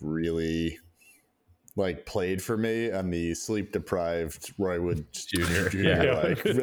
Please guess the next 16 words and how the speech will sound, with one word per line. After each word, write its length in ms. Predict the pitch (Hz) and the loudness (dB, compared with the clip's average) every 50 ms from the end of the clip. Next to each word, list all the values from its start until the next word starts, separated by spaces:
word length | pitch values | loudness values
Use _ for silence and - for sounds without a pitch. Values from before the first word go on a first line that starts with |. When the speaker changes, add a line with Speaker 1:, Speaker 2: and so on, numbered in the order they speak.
| - | 4
Speaker 1:
that, 140 | - 151 160 | 4 4 4
Speaker 3:
baby. 120 | 160 135 135 | 4 4 4
Speaker 1:
that, 280 | - 147 151 143 131 | 4 4 2 2 2
that 160 | 139 156 170 | 0 0 0
just 200 | - 226 185 - | 0 -2 -4 -2
played 280 | - 156 131 123 131 123 | -2 0 0 0 0 -2
for 160 | 101 131 139 120 | -2 -2 -2 0
me. 200 | 117 120 127 117 | 0 0 0 0
<laughs> 800 | 120 123 - 180 135 131 123 151 - - - - - - - | 0 0 0 0 0 0 -2 -2 -2 -4 -8 -14 -14 -14 -10
"You 60 | - | -10
Ferberizing?" 920 | - - 123 127 131 135 165 175 175 196 208 190 220 220 214 202 160 127 - | -6 -4 -2 -2 0 0 0 0 0 0 0 0 0 -2 -2 -2 -4 -6 -6
Yeah. 320 | 85 90 85 82 90 85 82 - - - | -4 -4 -2 -2 -2 -4 -4 -6 -8 -8
<laughs> 140 | - 101 98 | -8 -6 -4
How'd 160 | 107 104 107 110 | -4 -4 -4 -2
you 100 | 127 127 | -2 -2
know? 100 | 127 | -2